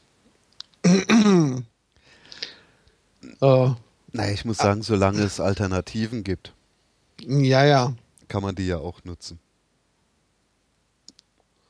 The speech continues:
Speaker 1: Ja, solange die Alternativen auch wirklich Alternativen sind.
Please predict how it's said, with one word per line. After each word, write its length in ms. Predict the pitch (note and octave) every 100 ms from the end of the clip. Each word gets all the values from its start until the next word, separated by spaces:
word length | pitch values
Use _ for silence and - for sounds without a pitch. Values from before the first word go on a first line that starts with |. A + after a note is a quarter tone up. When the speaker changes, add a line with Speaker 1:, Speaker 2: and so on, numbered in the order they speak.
| _ _ _ _ _ _ _ _ _ _ _ _ _ _ _
Speaker 1:
Ja, 540 | A2+ C3+ C3 A#2+ A2+ - _ _
solange 460 | C3 - C#3 C3 C3+
die 140 | C3
Alternativen 800 | A#2+ C3+ - C3+ C3 B2 C#3 C3+
auch 180 | B2+ -
wirklich 320 | C3 - B2+
Alternativen 720 | - C3 C#3 B2+ B2+ D3 C3+
sind. 300 | C3+ C#3+ C3+